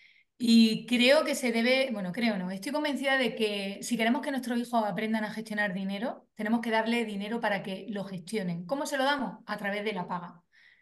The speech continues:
¿Cuándo se puede empezar a dar esa paga? Pues a partir de los seis, siete, ocho años que ya han empezado a sumar, a restar en el cole, que ya ha venido el ratón Pérez,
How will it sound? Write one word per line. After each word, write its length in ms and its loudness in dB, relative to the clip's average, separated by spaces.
¿Cuándo 280 2
se 120 0
puede 160 6
empezar 300 2
a 60 4
dar 140 2
esa 320 -2
paga? 500 2
Pues 560 0
a 140 0
partir 440 -2
de 140 0
los 220 0
seis, 560 0
siete, 320 0
ocho 240 -2
años 340 0
que 100 -4
ya 80 2
han 80 2
empezado 800 0
a 120 2
sumar, 600 4
a 80 2
restar 560 2
en 140 0
el 120 -6
cole, 500 0
que 160 2
ya 120 8
ha 40 4
venido 240 6
el 60 -2
ratón 340 0
Pérez, 440 4